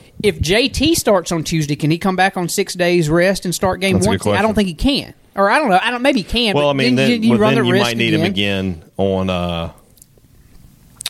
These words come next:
Speaker 2: on, you know, what would it be, Wednesday for a potential game three?
Speaker 1: Yeah.
Speaker 2: So, I mean, Ginn is, it, for, for M S U to win the national title, almost assuredly,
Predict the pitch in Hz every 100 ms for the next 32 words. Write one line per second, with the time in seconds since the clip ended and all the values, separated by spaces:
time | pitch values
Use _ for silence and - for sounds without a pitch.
0 | - - - _ - 90 90 - 95 92
1 | 95 92 87 90 87 92 98 98 98 104
2 | 107 - _ _ - 98 92 85 85 82
3 | - - 101 90 92 87 76 - 60 87
4 | 98 90 95 101 107 107 _ _ - _
5 | - - 156 160 98 104 - - - _
6 | 131 175 214 135 113 120 127 180 - 104
7 | 131 127 165 202 143 139 117 107 101 104
8 | - 95 101 107 110 - 110 117 101 95
9 | - 107 104 95 104 127 123